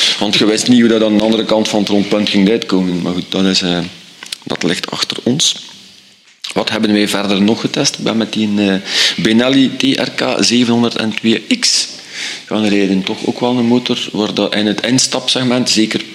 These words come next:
qua prijs, superscherp geprijsd. Avontuurlijk qua looks. Ik als Benelli-man,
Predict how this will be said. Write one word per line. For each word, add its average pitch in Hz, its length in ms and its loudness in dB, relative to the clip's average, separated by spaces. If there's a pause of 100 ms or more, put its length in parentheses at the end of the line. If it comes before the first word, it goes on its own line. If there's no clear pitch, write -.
(400)
qua 90 120 -4
prijs, 104 480 0 (380)
superscherp - 580 0
geprijsd. 143 540 -2 (460)
Avontuurlijk 113 580 0
qua 104 140 -2
looks. - 580 0
Ik 98 160 -4
als - 480 0 (100)
Benelli-man, 95 840 0